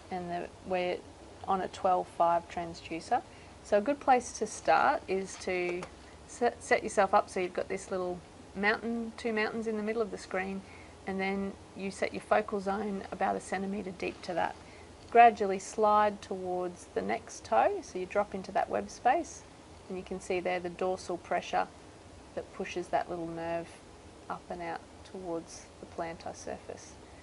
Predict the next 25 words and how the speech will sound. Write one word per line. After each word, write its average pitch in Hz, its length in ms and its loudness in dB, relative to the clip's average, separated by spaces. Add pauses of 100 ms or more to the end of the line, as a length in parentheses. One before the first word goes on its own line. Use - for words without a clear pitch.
(500)
So - 100 -18
that's 254 220 0
a 226 60 0
normal 220 480 6
nerve, 269 540 6 (320)
but 208 220 12 (140)
when 254 180 4
it's - 160 0
abnormal, 233 640 6
sometimes 208 800 -2 (100)
it's - 140 -8
difficult - 460 -4
to 185 80 -10
s-, - 180 -12 (140)
distinguish 175 760 -8
bursitis 170 500 0
from 170 220 -6 (400)
Morton's 185 240 -6
neuroma. 208 380 -2
So 240 140 2
what 247 120 2
we 226 80 0
do 190 140 2
is 180 220 4
that 185 120 -2